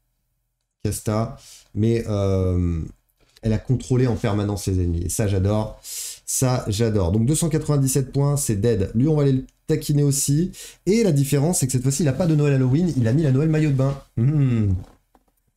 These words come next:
Ça, ça me plaît. Noël maillot de bain, on sait qu'elle est très, très forte. Honnêtement, sur du P V P, face à Noël Halloween, pour moi, elle fait pas le poids. Elle fait pas le poids. Voilà, donc là, il a la vitesse augmentée. On voit qu'on joue en premier, ok ?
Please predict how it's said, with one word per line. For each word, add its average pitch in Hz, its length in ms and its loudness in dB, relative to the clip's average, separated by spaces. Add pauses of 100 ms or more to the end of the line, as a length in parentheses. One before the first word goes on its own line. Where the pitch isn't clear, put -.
Ça, 123 220 -4
ça 101 140 -8
me 98 160 -2
plaît. 135 400 -2 (360)
Noël 110 120 2
maillot 123 180 2
de 131 60 2
bain, 143 60 2
on 127 80 2
sait 113 140 -2
qu'elle 110 140 -2
est 92 60 -2
très, 113 200 -6
très 117 140 -4
forte. 135 380 -4 (380)
Honnêtement, 160 500 0
sur 131 160 -2
du 120 100 0
P 131 100 0
V 123 140 0
P, 127 220 0
face 113 240 -4
à 110 40 2
Noël 110 200 2
Halloween, 107 380 0
pour 101 120 -2
moi, 98 120 0
elle 92 60 0
fait 95 140 -4
pas 90 140 -4
le 85 60 -4
poids. - 240 -16 (340)
Elle 95 80 -2
fait 120 140 -2
pas 120 100 -2
le 113 100 0
poids. 117 500 -2
Voilà, 95 180 -2
donc 95 180 -4
là, 127 120 0
il 113 80 2
a 107 60 0
la 104 100 0
vitesse 107 340 -2
augmentée. 113 540 -2
On 113 100 0
voit 156 200 0
qu'on 156 160 0
joue 127 160 0
en 123 60 0
premier, 113 480 -2 (180)
ok ? 98 200 -6